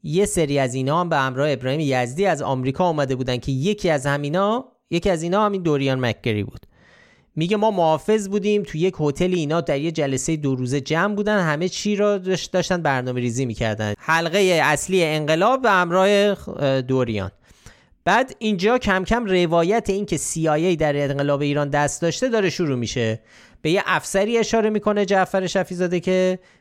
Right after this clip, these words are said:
میگه این آمریکایی بود، انگار که نماینده‌ای باشه از طرف حکومت آمریکا. میگه بعد از صحبت‌ها و جلسه‌ها یه کیف همراهش بود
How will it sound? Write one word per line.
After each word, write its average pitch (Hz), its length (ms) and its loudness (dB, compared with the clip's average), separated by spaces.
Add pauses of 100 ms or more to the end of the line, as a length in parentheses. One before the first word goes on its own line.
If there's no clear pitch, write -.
میگه 143 240 -2
این 180 220 -2
آمریکایی 139 540 0
بود، 208 240 0
انگار 156 260 0
که 175 120 -4
نماینده‌ای 131 720 0
باشه 160 240 0
از 135 140 -2
طرف 131 280 -2
حکومت 135 480 -2
آمریکا. 127 580 0
میگه 170 240 -4
بعد 175 280 0
از 160 100 0
صحبت‌ها 139 640 -2
و 143 80 -2
جلسه‌ها 127 540 -2
یه 202 140 -2
کیف 208 420 -4
همراهش 127 500 -2
بود 120 260 -4